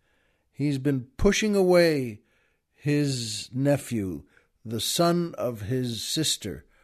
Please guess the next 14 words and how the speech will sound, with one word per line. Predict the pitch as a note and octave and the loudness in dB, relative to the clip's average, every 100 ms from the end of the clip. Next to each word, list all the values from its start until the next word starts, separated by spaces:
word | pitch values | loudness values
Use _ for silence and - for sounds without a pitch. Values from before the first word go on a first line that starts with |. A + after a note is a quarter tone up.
| _ _ - | _ _ -6
who | A#2+ G#2+ | -4 -2
died, | B2 A#2 A2+ G#2 F2 - - F#2 B2+ | -2 -2 -2 -4 -8 -12 -12 -8 -6
I | A#2+ | -6
think | - F3+ | -6 -6
in | C#3+ | -4
childbirth, | - D3 C#3 B2+ F#2+ F2 G2 | -2 0 0 0 -6 -8 -10
in | F2 | -10
fact, | G2+ F2+ - | -10 -10 -10
uh, | D#2 F2+ | -10 -8
giving | A2 G#2+ | -8 -6
birth | G2 A#2 - | -6 -6 -8
to | F#2+ | -12
the | F2 | -10
boy. | E2+ G#2 G#2 G2 | -6 -4 -4 -6